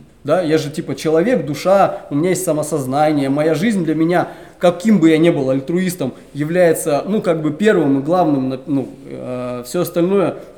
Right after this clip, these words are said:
может быть для меня тоже важным. Блядь, ну, на, на, на чьи ощущения и на чьи чувства, желания и так далее я еще должен ориентироваться, как не на свои? Ну, просто, ну, если мне будет самому хуево, нахера я вообще все это делаю?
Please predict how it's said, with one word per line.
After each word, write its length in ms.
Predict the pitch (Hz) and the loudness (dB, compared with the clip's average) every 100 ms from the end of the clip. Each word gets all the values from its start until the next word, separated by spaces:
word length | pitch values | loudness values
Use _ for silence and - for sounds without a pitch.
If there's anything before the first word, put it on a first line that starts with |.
| - | -6
может 320 | 156 160 143 | 0 0 0
быть 180 | 143 147 | -2 -2
для 140 | 147 | -2
меня 180 | 143 143 | -2 -4
тоже 260 | 139 226 190 | -2 -4 -2
важным. 440 | 156 156 131 123 - - - 147 135 | 0 0 0 -6 -10 -16 -16 -16 -10
Блядь, 240 | 151 151 | -2 -2
ну, 120 | 151 160 | 0 0
на, 140 | 165 156 | -2 -2
на, 180 | 156 160 | -2 -2
на 160 | 165 160 | -2 -2
чьи 300 | - 214 233 | 2 4 4
ощущения 800 | 170 165 - 202 196 156 139 135 | 4 0 -2 2 4 2 0 -2
и 100 | 143 | -2
на 140 | 147 | -4
чьи 340 | 147 196 165 147 - - - | -4 -2 -2 -4 -12 -20 -6
чувства, 400 | 202 190 156 131 | -2 -2 -4 -4
желания 420 | 160 175 170 143 | 2 2 2 0
и 40 | |
так 160 | 139 147 | -2 0
далее 340 | 180 165 139 | 2 2 2
я 80 | 139 | 0
еще 200 | 143 - | -2 -6
должен 420 | 143 170 143 135 120 - - | -2 0 0 -2 -6 -14 -10
ориентироваться, 840 | 139 143 143 247 247 185 - 135 - - - | -4 -2 0 2 2 2 -2 -8 -10 -20 -10
как 220 | - 160 | -4 -2
не 160 | 170 180 | 2 4
на 120 | 170 | 4
свои? 500 | 151 151 165 165 120 - | 0 0 2 2 -2 -6
Ну, 120 | 139 | -4
просто, 260 | 170 165 | -4 -2
ну, 80 | 170 | 0
если 300 | 175 202 185 | 2 2 0
мне 200 | 180 208 | 0 2
будет 240 | 165 151 - | 2 -2 -2
самому 280 | 175 175 | -2 0
хуево, 360 | 170 175 220 170 | -2 -2 2 2
нахера 340 | 147 - 196 | 0 0 0
я 120 | 180 160 | 2 2
вообще 260 | 160 151 | 0 -2
все 140 | 160 131 | -4 -6
это 140 | 117 | -10
делаю? 320 | 117 113 120 | -12 -12 -14